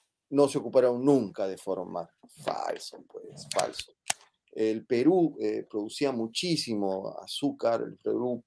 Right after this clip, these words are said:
producía muchísimo, eh, además, ¿no? de tener muchísimos metales, pero también el trabajo, el trabajo, o sea, los orfebres peruanos, hasta el día de hoy,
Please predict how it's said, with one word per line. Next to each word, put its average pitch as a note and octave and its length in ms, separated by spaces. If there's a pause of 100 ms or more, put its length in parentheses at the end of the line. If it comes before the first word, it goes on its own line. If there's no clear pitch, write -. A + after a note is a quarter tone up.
(100)
producía G#2+ 360
muchísimo, G#2+ 920 (500)
eh, - 320
además, A2+ 600
¿no? B2 140
de B2+ 100
tener G#2+ 380
muchísimos A2+ 560 (280)
metales, G2+ 640 (180)
pero A#2+ 180
también E3 520 (400)
el D3+ 260
trabajo, F3 560
el A2+ 100
trabajo, D3 420
o - 20
sea, A#2+ 240 (400)
los G#2+ 520
orfebres A#2+ 920
peruanos, A#2 920
hasta A#2 280
el A#2+ 140
día E3+ 180
de C3 140
hoy, F3 380